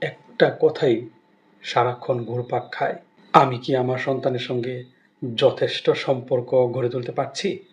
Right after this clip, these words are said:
আজকাল আমাদের সন্তানরা অনেক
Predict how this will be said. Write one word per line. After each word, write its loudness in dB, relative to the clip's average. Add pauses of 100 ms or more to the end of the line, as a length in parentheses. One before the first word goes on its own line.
(840)
আজকাল 6
আমাদের 0
সন্তানরা -2 (260)
অনেক 6